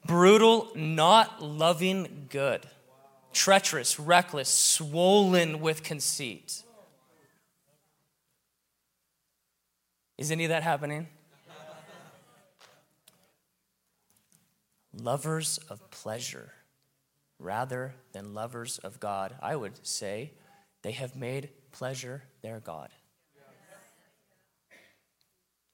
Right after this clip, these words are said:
Having the appearance of godliness, watch out,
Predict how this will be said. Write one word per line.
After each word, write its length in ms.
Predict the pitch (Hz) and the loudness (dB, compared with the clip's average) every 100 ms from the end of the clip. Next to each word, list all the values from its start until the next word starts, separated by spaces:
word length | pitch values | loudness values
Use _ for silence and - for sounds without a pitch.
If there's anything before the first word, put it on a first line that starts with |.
| _ _ _ _ | _ _ _ _
Having 360 | - 160 160 165 | -2 -2 0 -4
the 140 | 151 | -4
appearance 640 | 143 - 165 170 190 185 | -6 -6 -4 -2 -2 -2
of 200 | - 143 | -4 -6
godliness, 800 | 139 147 151 135 120 95 - - | 0 2 2 -2 -10 -6 -6 -6
watch 240 | 98 131 113 | -8 -8 -6
out, 280 | 95 107 | -8 -8